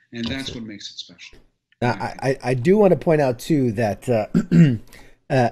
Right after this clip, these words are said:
Speaker 2: and again, in, in touching in that, like, my experience, this is the first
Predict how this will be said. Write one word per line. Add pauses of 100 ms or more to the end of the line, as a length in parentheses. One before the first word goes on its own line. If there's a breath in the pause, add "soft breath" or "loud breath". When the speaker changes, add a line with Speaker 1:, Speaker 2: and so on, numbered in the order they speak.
Speaker 2:
and
again,
in,
in
touching
in
that,
like,
my (160)
experience, (720 soft breath)
this
is
the
first